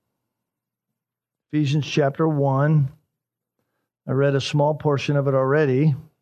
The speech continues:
But notice, beginning in verse, at the end of verse four, "In love,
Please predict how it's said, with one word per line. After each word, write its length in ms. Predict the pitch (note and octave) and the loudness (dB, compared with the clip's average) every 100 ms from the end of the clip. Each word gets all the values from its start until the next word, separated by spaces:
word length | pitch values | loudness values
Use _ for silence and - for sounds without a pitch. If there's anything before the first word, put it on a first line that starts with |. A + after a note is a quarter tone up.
| _ _ _ _ _ _ _ _ _ - | _ _ _ _ _ _ _ _ _ -8
But 100 | C#3 | -2
notice, 600 | D3 D3 D3+ D3+ - - _ _ _ _ _ _ _ _ _ _ _ _ _ | 0 2 0 -2 -6 -10 _ _ _ _ _ _ _ _ _ _ _ _ _
beginning 280 | C3 C#3+ D3 | -2 0 2
in 100 | C#3 | 0
verse, 340 | C3 D3+ - - - _ _ _ _ _ _ _ _ | 0 0 0 -2 -2 _ _ _ _ _ _ _ _
at 100 | C3 | -2
the 100 | C#3+ | 0
end 120 | E3 | 2
of 60 | C#3+ | 2
verse 220 | D3+ C#3+ | 0 0
four, 580 | - D#3+ D#3 C#3 D3 C#3+ | -2 0 2 2 0 -2
"In 280 | F#3 F3+ E3+ | 0 2 2
love, 1000 | D#3 E3 F#3 D#3 C#3+ F3+ G3 F3+ - | 2 2 2 2 2 0 -2 -8 -16